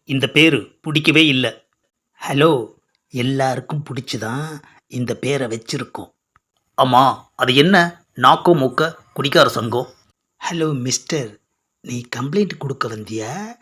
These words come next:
இல்ல என்ன பேட்டி எடுக்க வந்தியா? நீ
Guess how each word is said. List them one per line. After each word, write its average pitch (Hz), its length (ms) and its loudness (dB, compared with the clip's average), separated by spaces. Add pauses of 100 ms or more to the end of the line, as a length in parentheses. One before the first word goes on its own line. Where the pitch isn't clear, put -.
(260)
இல்ல 160 240 -6
என்ன 131 300 -6
பேட்டி 196 440 -6
எடுக்க 131 300 -6
வந்தியா? 90 420 -8 (640)
நீ 117 520 -6